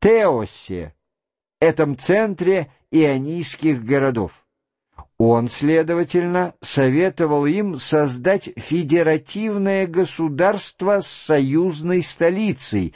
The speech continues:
причем они вместе с тем должны были оставаться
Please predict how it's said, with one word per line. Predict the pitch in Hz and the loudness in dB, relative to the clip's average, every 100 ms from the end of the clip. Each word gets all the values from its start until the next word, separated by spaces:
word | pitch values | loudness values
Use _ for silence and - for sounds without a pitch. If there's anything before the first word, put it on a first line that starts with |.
| - - - | -14 -20 -2
причем | - 135 131 151 139 - | 2 2 4 2 0 -2
они | 117 120 127 190 220 - - - _ | 0 2 0 0 -2 -4 -14 -20 _
вместе | - 110 113 143 165 208 - - 156 | -2 0 2 2 2 0 -2 -2 -2
с | 139 - | -2 -2
тем | - 214 208 143 | 0 0 0 0
должны | 151 139 120 156 196 | 0 0 -2 -2 -2
были | 175 180 175 - - _ | 0 2 2 0 -8 _
оставаться | 165 170 - - 139 131 107 117 185 226 - - 220 226 220 | 2 2 -2 -4 0 0 0 0 2 0 -4 -4 0 2 0